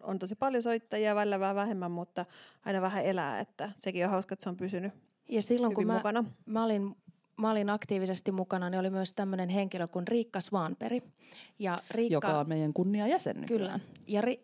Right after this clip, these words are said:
Speaker 2: Riikka halusi ehdottomasti tuoda niinku lapsille myös rahvaa musiikkia. Ja täällä Metsossa taidettiin järjestää ainakin kolmena kesänä ihan tämmönen ilmanen rahvaa musiikin kesälasten tapahtuma.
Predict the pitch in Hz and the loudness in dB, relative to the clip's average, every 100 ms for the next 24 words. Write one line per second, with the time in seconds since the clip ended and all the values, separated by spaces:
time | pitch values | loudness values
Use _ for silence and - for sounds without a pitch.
0 | - 247 254 214 196 - - 190 190 185 | -2 0 0 -2 -4 -6 -6 -2 0 -2
1 | - - - 220 208 202 185 175 190 - | -6 -12 -4 0 0 -2 -6 -6 -8 -4
2 | 180 180 180 202 208 208 - 175 175 202 | -4 -2 -4 0 -2 -2 -8 -8 -8 -8
3 | 202 - - 170 175 196 208 208 208 202 | -10 -10 -10 -8 -8 -8 -8 -8 -10 -10
4 | - 208 196 - - - - 180 175 - | -10 -10 -10 -16 -20 -8 0 2 2 -2
5 | _ - 214 208 208 _ - 220 247 247 | _ -2 0 0 -4 _ -4 2 2 0
6 | 202 - 185 185 180 - 185 185 185 175 | -6 -4 -2 0 0 -2 -2 0 -2 -4
7 | - 185 190 202 - 214 202 185 175 170 | -4 -4 -4 -6 -2 0 2 0 -4 -4
8 | 190 180 185 180 180 185 185 180 190 - | -4 -4 -4 -4 -4 -4 -4 -4 -4 -2
9 | 214 185 175 165 170 - 202 196 175 175 | 0 0 -2 -4 -6 -4 -2 0 0 -2
10 | 175 175 175 175 180 175 170 175 - 190 | -4 -4 -4 -2 -2 -2 -4 -6 -6 -6
11 | 202 208 196 - 208 | -4 -4 -6 -6 -6